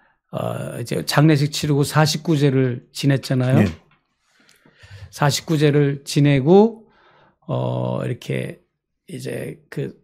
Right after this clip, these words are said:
Speaker 1: 그 행사를 할 때
Speaker 2: 예.
Speaker 1: 대구의 큰 절에서
Speaker 2: 예, 예.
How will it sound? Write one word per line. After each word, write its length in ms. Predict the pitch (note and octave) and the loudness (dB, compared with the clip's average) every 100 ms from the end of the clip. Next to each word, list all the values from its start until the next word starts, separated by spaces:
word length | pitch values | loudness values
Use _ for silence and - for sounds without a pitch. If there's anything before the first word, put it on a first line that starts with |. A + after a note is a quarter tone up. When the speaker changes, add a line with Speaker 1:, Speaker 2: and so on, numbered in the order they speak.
| _ _ | _ _
Speaker 1:
그 160 | - C#3+ | -4 2
행사를 440 | F#3+ G3+ F3+ E3 | 4 4 4 2
할 200 | C3 - | 0 -2
때 280 | - E3+ A2 A#2 | -2 -2 0 -2
Speaker 2:
예. 140 | F#2+ - - | -2 -4 0
Speaker 1:
대구의 480 | C#3+ D3 E3+ F3 | 4 6 6 6
큰 480 | F3 - - - G#3 | 4 -2 -2 4 6
절에서 600 | G#3 C#3+ C#3+ A#2+ D#3+ E3 A2+ | 6 4 2 2 2 2 4
Speaker 2:
예, 40 | |
예. 340 | B2+ A2 E2+ | 4 2 -2